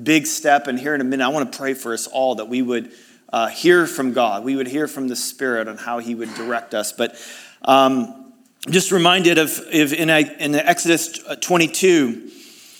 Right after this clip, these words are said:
this is what God says. God says, "You shall not mistreat any widow or fatherless child. If you do mistreat them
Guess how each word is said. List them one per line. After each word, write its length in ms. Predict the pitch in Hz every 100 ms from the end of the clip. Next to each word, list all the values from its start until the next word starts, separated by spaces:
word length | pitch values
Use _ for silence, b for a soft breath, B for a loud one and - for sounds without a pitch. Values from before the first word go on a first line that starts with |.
| B -
this 160 | -
is 40 | 175
what 160 | 180
God 280 | 165 175 170
says. 260 | - 147 120
God 240 | 165 170
says, 320 | - 190 147
"You 60 | 196
shall 220 | 196 190
not 220 | 170 175
mistreat 460 | 165 156 - 175 160
any 220 | 160 170
widow 340 | 147 160 147
or 140 | 135 131
fatherless 500 | 139 139 143 135 -
child. 640 | - 143 135 117 104 - b b b b b b
If 200 | 151 147
you 220 | 156 165 120
do 240 | 170 240
mistreat 680 | 214 175 - - - 208 -
them 440 | 120 110 113 127